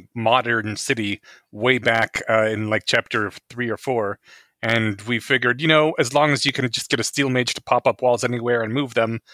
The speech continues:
it's not that big a deal. Plus, there was the explanation that they control trade and population movement, which was also good explanation. But, uh, now that we learn also that, um,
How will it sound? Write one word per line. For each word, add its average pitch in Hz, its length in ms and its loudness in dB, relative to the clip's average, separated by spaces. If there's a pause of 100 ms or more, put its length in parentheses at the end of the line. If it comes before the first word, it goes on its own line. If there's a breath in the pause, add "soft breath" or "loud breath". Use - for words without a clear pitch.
(260 loud breath)
it's - 360 -6
not 120 260 0
that 117 180 2
big 117 120 -2
a 104 40 -6
deal. 117 340 0
Plus, - 560 0 (300 loud breath)
there 117 100 -2
was 117 120 -4
the 123 80 4
explanation 120 500 0
that 113 100 -2
they 113 140 2
control 120 480 -2
trade 120 400 0
and 113 200 0
population 113 520 0
movement, 104 340 -8 (320 soft breath)
which 117 160 -8
was 107 100 0
also 120 400 2
good 104 220 -4 (100)
explanation. 113 680 -4
But, 117 240 0
uh, 107 300 4 (420 soft breath)
now 139 200 2
that 143 120 2
we 127 100 -2
learn 131 220 2
also 131 480 0
that, 113 400 2 (180)
um, 110 420 2